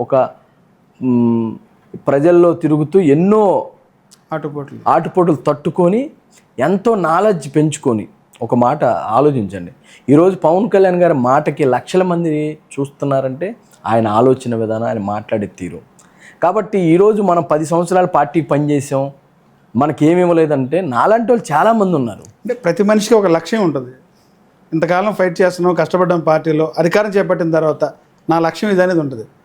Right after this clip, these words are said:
Speaker 2: దాంతోపాటు చూసుకుంటే మొన్న ఇరవై నాలుగు ఎన్నికల్లో ఏదో ఒక నియోజకవర్గంలో అమ్మిశెట్టి వాసు ఎమ్మెల్యేగా అభ్యర్థిగా ఉంటారు అనేది జనమందరూ అనుకున్నది, కానీ by mistake మీకు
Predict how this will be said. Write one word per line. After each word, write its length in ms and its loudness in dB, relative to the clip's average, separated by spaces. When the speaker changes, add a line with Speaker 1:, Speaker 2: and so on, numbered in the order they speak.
Speaker 2:
దాంతోపాటు 400 0
చూసుకుంటే 340 -2
మొన్న 200 4
ఇరవై 180 4
నాలుగు 220 2
ఎన్నికల్లో 340 2
ఏదో 160 4
ఒక 100 4
నియోజకవర్గంలో 540 2
అమ్మిశెట్టి 420 4
వాసు 300 0
ఎమ్మెల్యేగా 480 4
అభ్యర్థిగా 440 2
ఉంటారు 400 0
అనేది 300 2
జనమందరూ 420 2
అనుకున్నది, 380 -2
కానీ 260 0
by 160 4
mistake 360 -4
మీకు 200 0